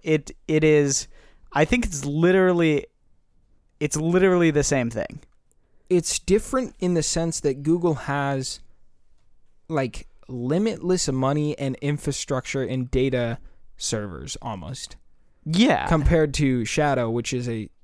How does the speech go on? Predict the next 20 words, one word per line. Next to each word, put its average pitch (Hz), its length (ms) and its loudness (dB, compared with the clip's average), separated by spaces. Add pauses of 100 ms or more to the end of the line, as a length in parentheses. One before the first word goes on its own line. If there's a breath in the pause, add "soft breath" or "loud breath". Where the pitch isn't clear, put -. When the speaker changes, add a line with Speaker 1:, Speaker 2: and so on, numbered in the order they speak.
Speaker 2:
smaller 135 480 0
up 131 160 0
and 123 140 -2
coming, 120 540 -4 (400 loud breath)
Speaker 1:
Yeah, 131 240 0
Speaker 2:
like, 107 120 -2
Speaker 1:
they're, 113 240 -4
they're 135 200 4
small. 107 380 -2
Speaker 2:
kickstart. - 40 -6
Speaker 1:
They're 135 140 4
very 123 280 0
small. - 300 -6
Speaker 2:
Yeah. 139 120 2
Speaker 1:
They're 151 320 4
a 143 40 2
San 170 200 4
Francisco-based 127 640 -4
company. - 300 -8
Speaker 2:
Exactly. 117 480 -8